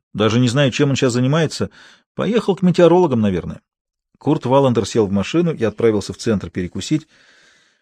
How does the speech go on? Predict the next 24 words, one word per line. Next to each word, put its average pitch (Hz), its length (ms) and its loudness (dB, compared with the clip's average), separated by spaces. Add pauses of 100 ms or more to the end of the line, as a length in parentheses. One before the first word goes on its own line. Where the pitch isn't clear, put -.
В - 120 -20
памяти 147 480 4
вновь 139 480 2
всплыли 127 540 0
полуреальные 113 600 4
события 104 420 0
прошлой 104 360 -4
ночи, 160 280 -2
и 110 160 -6
он 135 120 -2
решил 123 240 -2
обойтись 107 380 -2
одним 107 220 -4
салатом. 90 500 -4 (1160)
Ровно 123 400 4
к - 40 -10
началу 117 340 2
пресс-конференции 135 840 -2 (760)
он 151 240 4
был 160 120 4
уже 151 180 2
в 135 80 0
управлении 123 480 0
полиции. 95 600 -4